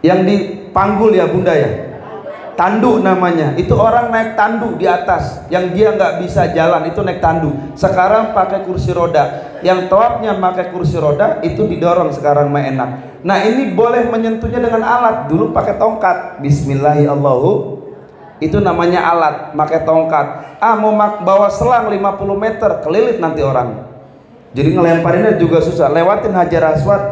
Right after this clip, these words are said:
Rasul tahu makin kemari yang mencium Hajar Aswad pasti makin banyak.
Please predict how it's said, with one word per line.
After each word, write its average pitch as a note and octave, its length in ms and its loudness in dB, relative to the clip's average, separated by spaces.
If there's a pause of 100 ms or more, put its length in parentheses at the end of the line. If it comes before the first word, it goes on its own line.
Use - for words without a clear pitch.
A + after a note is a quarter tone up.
(500)
Rasul B3+ 400 2
tahu A#3 320 2 (640)
makin E3 420 -2
kemari F3 500 0
yang D3 200 0
mencium C#3+ 340 -2
Hajar C3+ 380 2
Aswad D3 320 -2
pasti C#3+ 240 -2
makin C#3 400 -4
banyak. A2+ 360 0